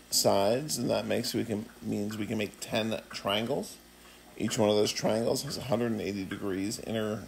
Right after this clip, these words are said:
angles, and so the total is gonna be eighteen hundred. And just like that, we're on to number twenty-one. Now, I'm gonna do a couple of these, uh, just because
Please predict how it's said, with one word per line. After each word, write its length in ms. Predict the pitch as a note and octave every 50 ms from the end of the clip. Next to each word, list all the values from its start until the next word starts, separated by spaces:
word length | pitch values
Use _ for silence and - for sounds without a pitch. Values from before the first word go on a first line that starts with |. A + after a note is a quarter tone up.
| - - - - - - - - - - - - - - - - -
angles, 560 | - B2+ C#3 D3+ E3+ - - F#3 - - - - - - - - - - - - - - - - - - - - - - - - - - -
and 160 | - G2+ A2+ -
so 160 | B2+ G#2+ G#2
the 80 | G#2
total 400 | G#2 - - - G#2+ A2 G2+ G2
is 80 | G2 G#2
gonna 160 | - A2 G2+
be 220 | E2 D2 - - -
eighteen 380 | - - - - - - A2+ A#2
hundred. 320 | C3+ F3 A3+ - - - - - - - - - - - - - - - - - - - - - - - - - - - - - - - - - - - -
And 160 | - A2 A#2
just 240 | A#2 B2 B2 - -
like 200 | C3+ C3+ C3+ -
that, 320 | D#3 D#3 F3 F#3 - -
we're 100 | - B2+
on 140 | B2+ B2+ C3
to 100 | C3 C3
number 220 | C3 C3 B2+ C3+
twenty-one. 560 | - - - D3+ C3+ C3+ C#3 D3 E3 D3 B2+ - - - - - - - - - - - - - - - -
Now, 180 | - B2+ C3
I'm 60 | C3+ C#3+
gonna 140 | D#3+ D#3
do 240 | D3+ D#3 D#3 D#3 D#3
a 100 | C#3 C3
couple 380 | C3 - C#3+ B2+ A#2+ B2 C#3 C3+
of 140 | C3 B2+ C3
these, 400 | C#3 C#3+ C#3 C#3 C3+ C3+ - F2
uh, 400 | D#2+ A2+ A2+ A2 G#2+ G#2+ A2 A2
just 180 | A2 - -
because 540 | - A2 A2+ A#2+ A2 G#2 G#2+ A2 - -